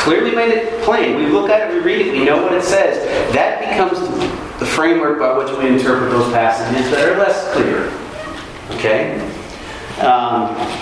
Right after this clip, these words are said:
there's different things that are mentioned here. Dealing with salvation. What, what type of salvation is the writer talking about? Is it past salvation, present? Is it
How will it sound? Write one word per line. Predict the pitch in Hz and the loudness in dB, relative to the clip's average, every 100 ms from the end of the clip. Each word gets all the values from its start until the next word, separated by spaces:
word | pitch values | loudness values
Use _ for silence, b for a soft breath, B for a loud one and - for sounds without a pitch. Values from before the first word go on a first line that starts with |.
| - - - - - - - - - - - - - - - - - - - - - - 127 | -8 -6 -6 -6 -6 -6 -6 -10 -10 -10 -10 -10 -8 -10 -10 -12 -12 -14 -14 -14 -12 -4 0
there's | 127 | 2
different | 170 170 - | 2 2 2
things | 165 165 | 2 2
that | |
are | 147 143 | 2 0
mentioned | 139 139 127 110 | 0 2 2 2
here. | 113 - - - | 0 0 -2 0
Dealing | 135 143 | 2 4
with | 143 | 2
salvation. | 143 135 135 131 127 - 131 | 2 2 0 -2 -2 -2 0
What, | - 147 | 0 0
what | 151 156 | -2 0
type | 160 170 | 0 0
of | - | 0
salvation | 147 147 143 147 143 143 | 0 2 2 2 2 0
is | 139 | 0
the | 123 | 2
writer | 131 135 135 | 2 0 2
talking | 139 143 - | 2 2 0
about? | 117 - - - - - - - - | -2 -4 -6 -8 -12 -14 -12 -10 -8
Is | - | -6
it | - | -2
past | 120 123 - | 0 0 0
salvation, | 101 95 95 113 123 | 0 0 0 0 -2
present? | - 127 123 117 - | 0 0 0 0 -2
Is | 123 | 0
it | 127 | 0